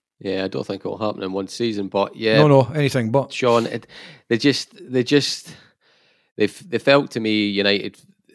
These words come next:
Speaker 1: th-, I don't think they believed that they were, that they're ready yet to win, win a Scottish Cup. It,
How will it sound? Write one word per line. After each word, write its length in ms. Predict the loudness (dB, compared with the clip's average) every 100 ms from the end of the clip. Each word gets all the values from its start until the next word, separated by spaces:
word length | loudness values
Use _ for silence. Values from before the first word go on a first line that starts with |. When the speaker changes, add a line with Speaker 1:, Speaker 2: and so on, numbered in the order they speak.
| _
Speaker 1:
th-, 140 | -14 -14 _ -8
I 120 | -4
don't 180 | -4 -2
think 240 | -6 -2
they 200 | 0 0
believed 580 | 0 -4 -4 -6 -10 -20 _ _ _ _ _ _ -10
that 120 | -4
they 160 | 0 0
were, 160 | -2 -4 _ _ _ _
that 240 | -8 -4
they're 260 | 0 0 2
ready 300 | 0 0 0
yet 280 | 0 0 -2
to 120 | -8
win, 280 | -8 -8 -12
win 180 | -12 -10
a 40 | -10
Scottish 400 | -8 -8 -8 -12
Cup. 340 | -10 -10 _
It, 120 | -20